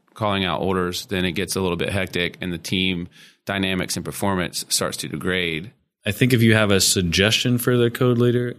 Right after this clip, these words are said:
Speaker 2: absolutely. But just know the timing of it. If it's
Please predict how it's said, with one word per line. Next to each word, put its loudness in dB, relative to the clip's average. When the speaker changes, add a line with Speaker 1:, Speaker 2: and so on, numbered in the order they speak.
Speaker 2:
absolutely. 0
But 0
just 2
know 6
the 2
timing 4
of 6
it. 0
If -8
it's 0